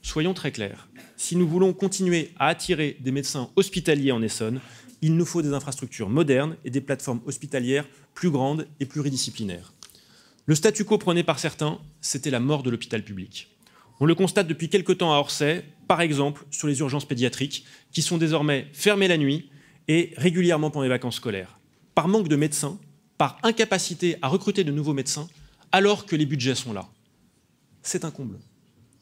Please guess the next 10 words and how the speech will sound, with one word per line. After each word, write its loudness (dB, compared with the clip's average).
En 4
matière 4
de 6
santé, 2
nous 4
avons 2
aussi 2
une 2
attention 0
particulière -2